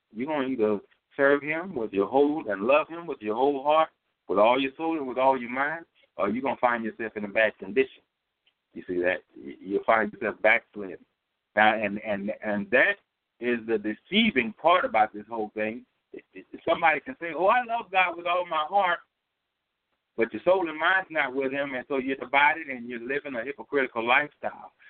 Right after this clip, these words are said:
That's what makes people accept sin in their life. You see that? That's what makes people compromise, because they're not all in like they think they are. They're, they're thinking about one part of it. "I got my mind stayed on God," you see. "I'm wanting to be in his will." But see,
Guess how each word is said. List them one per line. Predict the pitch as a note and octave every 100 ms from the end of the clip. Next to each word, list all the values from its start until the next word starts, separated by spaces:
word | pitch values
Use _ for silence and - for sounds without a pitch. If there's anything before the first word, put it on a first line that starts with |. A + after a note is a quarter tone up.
| _
That's | A#2+ B2+
what | D3
makes | C3 C#3 -
people | C3+ C3 A#2
accept | A2 C3 -
sin | - F3 E3
in | A2
their | F#2+
life. | F#2+ F#2 - _ _ _ _
You | - G#2+
see | A2+
that? | G#2+ G2+
That's | C3+ C#3
what | D3+
makes | C#3 C#3+ C3+
people | D#3 - C3 - - _
compromise, | - G3 G3+ C3+ B2 G2 - -
because | A#2+ - C3
they're | C#3 C3+
not | C#3+ C#3 -
all | C3+ C3
in | A#2+ D#3+ -
like | A#2+ G#2+
they | A2+ G#2+
think | E3+ F#3+
they | F#2+
are. | F2+ - - _ _ _ -
They're, | B2+ E3+ D#3+ _ -
they're | A2 F3+ -
thinking | D#3+ C#3+
about | C#3 C3+ C3
one | C#3
part | C3+ F#3 G#3+
of | A#2 -
it. | _ _ -
"I | C#3
got | D3+ G#3 G3
my | G3+
mind | G3+ A3 A#3+ G#3
stayed | G#3 G#3
on | G3+ G3 F#3+
God," | A3 G3+ D3 -
you | C3 -
see. | C#3+ D#3 _ _
"I'm | B2 D3+ D#3+
wanting | G#3+ F#3
to | E3+
be | G#3+
in | G3
his | F#3+ G3
will." | F3 A#3 F#3 B2 - _ _ _ -
But | G#2+
see, | C3+ B2+ B2